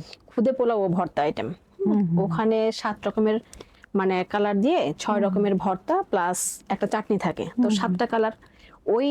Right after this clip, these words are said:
Speaker 1: আহ, কালার দেখে আমি আমার পেজের নামটা সিলেক্ট করি
Speaker 2: বাহ।
Speaker 1: এবং, আহ, সাত রং দিয়েই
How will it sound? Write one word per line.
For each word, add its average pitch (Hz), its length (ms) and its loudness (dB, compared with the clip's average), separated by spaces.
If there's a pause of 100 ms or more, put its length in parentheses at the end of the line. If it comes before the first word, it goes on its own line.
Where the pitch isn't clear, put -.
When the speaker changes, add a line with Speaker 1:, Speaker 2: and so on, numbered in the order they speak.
(140)
Speaker 1:
আহ, 180 580 0
কালার 214 380 0
দেখে 226 320 0
আমি 214 220 2
আমার 190 220 2
পেজের 190 240 2
নামটা 185 220 0
সিলেক্ট - 300 -4
করি 135 240 -4 (320)
Speaker 2:
বাহ। 214 220 2
Speaker 1:
এবং, 196 380 0
আহ, 180 240 2
সাত 185 340 -4
রং 185 180 2
দিয়েই 196 260 2